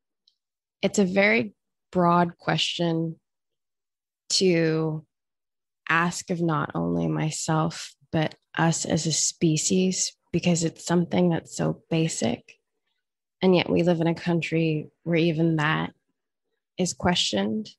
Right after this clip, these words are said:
and challenged, um, on so many different levels and so many different fronts. And so I wanted to s-, to start and begin with a very rudimentary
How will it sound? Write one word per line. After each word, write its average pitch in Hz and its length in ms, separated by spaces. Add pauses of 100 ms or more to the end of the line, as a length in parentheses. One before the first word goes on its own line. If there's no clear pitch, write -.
(920)
and 180 120
challenged, 185 840 (360)
um, 160 500 (420)
on 180 160
so 175 220
many 180 240
different 180 320
levels 175 420
and 170 140
so 170 120
many 170 200
different 165 340
fronts. 170 600 (100)
And 180 160
so 180 180
I 180 120
wanted 185 400
to 202 60
s-, - 140 (320)
to 208 100
start 175 480
and 175 160
begin 160 680 (760)
with 185 100
a 196 120
very 185 280
rudimentary 165 1300